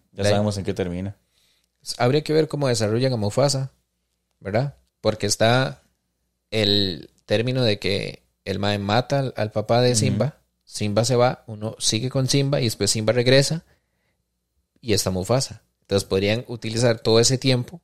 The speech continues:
Speaker 2: para desarrollar a Mufasa, y Mufasa es uno de los villanos que tiene Disney que es, que tiene más personalidad.
Speaker 1: Ujú.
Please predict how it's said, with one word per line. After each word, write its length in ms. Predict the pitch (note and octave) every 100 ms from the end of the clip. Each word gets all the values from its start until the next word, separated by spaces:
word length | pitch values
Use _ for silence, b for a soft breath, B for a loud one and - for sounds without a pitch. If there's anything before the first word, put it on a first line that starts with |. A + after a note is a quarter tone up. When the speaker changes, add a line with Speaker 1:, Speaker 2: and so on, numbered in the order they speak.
| _ _ _ _ _ -
Speaker 2:
para 220 | G#2+ G2
desarrollar 500 | F#2+ G2 G2+ G2 G2
a 40 |
Mufasa, 420 | G2 G2 G#2+ G#2
y 40 | A#2+
Mufasa 420 | A2 F#2+ F#2+ G#2
es 80 | G2
uno 160 | G2+
de 60 | G2+
los 260 | G2 F#2+ - b b b b
villanos 420 | G2+ G2+ G#2 G#2+
que 140 | A2
tiene 200 | G#2 G#2+
Disney 320 | G#2 G2+ G#2+ G2+
que 120 | -
es, 260 | G2 - - _ _ _ _ _ _ _ _ -
que 100 | G2+
tiene 180 | G#2
más 240 | G#2+ G#2 A2
personalidad. 840 | _ A#2 G2 G2+ F#2 F#2 A2 G2
Speaker 1:
Ujú. 100 | F#2